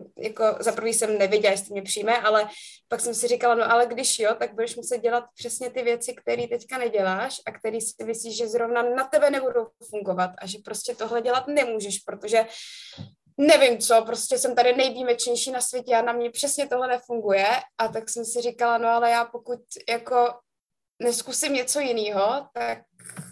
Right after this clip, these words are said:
se nic nezmění. A tak nějak jsem mu napsala, A vlastně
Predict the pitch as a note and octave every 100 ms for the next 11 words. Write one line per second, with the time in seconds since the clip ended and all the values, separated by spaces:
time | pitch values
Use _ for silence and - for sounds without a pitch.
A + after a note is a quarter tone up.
0 | - _ - - B3+ B3 A#3+ B3 A3 G#3+
1 | G3 F#3 F3+ - G3 G3 G3 E3+ _ _
2 | _ - - A3+ A3+ A3+ A3+ - - A#3
3 | A3 G3+ G3 G3 C#4+ D4 D4+ D#4+ D#4+ -
4 | _ _ A#3 A3+ A3+ - A#3+